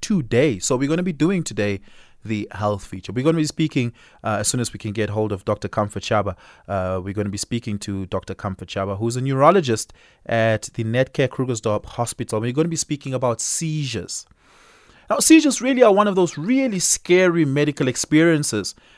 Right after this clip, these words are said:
that if you're in the presence of somebody experiencing a seizure, you almost never know what to do. And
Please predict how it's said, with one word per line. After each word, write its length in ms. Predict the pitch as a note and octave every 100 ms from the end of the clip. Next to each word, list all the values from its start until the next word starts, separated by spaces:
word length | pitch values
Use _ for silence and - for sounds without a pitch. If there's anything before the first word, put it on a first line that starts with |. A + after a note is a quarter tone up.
| _
that 400 | C3 C#3 C3+ B2 -
if 220 | D3+ C#3+
you're 140 | D#3
in 100 | D#3+
the 100 | D3 C3+ _ _
presence 420 | - B3 B3+ A#3+
of 80 | D#3+
somebody 400 | - C#3+ C3+ B2+
experiencing 640 | A#2+ - C3 A#2+ A#2 A#2
a 60 | A2+
seizure, 460 | - A#2 A2 A2 G2 - - _
you 80 | -
almost 380 | - D#4 F#4+ -
never 380 | D3+ E3 G3+ A3+
know 260 | E3 D#3+
what 320 | D#3+ B2+ C3 -
to 100 | B2+
do. 380 | A2 G3 C#3 F2 _ _ _ _ _ _ _ _ _
And 360 | D3 D3+ D3+